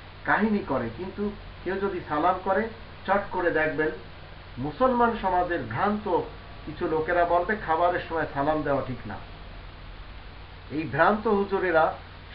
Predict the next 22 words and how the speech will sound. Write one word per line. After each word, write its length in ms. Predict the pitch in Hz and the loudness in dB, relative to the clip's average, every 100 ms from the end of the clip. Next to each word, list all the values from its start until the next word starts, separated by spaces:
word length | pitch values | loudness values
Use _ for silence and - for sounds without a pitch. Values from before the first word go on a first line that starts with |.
| - | 0
সব 140 | 175 - | 0 0
সময় 340 | 180 165 147 143 - - - | 2 6 6 4 -6 -16 -4
এই 120 | 156 | -2
ধরনের 340 | 175 175 165 151 | 0 0 2 0
কথা 260 | 156 143 143 135 | -2 -2 -2 -2
সমাজে 400 | 143 143 135 123 - - - - - - - - - - | -2 -2 -2 -4 -8 -16 -16 -16 -16 -16 -16 -16 -14 -4
প্রচার 400 | 135 160 196 196 | 0 2 2 2
করে, 280 | 196 202 220 220 | 2 0 0 -2
আর 140 | 131 131 - | -2 -2 -2
কোরআনের 460 | 147 156 156 151 - - - - - | 0 2 2 2 0 -8 -14 -16 -2
আয়াত 440 | 131 147 208 240 240 | 6 6 8 6 6
যেন 120 | 190 165 135 | 0 0 0
সমাজে 320 | 156 156 151 | 0 0 0
এস্টাবলিশ 520 | 139 - 156 147 175 - 151 | -2 -2 -2 -2 -2 -6 0
না 140 | 143 | 2
হতে 240 | 135 131 | 2 0
পারে, 300 | 120 127 156 185 - - - - | -4 -2 -2 -4 -12 -16 -14 -8
সেজন্য 480 | 160 147 156 147 139 | -6 -2 0 0 -2
কিছু 180 | 147 - 160 | -8 -10 -8
সংখ্যক 320 | 147 139 143 - - - - 117 | -6 -4 -4 -6 -14 -14 -10 -6
যুক্তিবাদী 640 | 160 - - 226 214 180 - | -6 -8 -8 0 0 0 0
টাইপের 400 | 160 151 156 | 0 0 0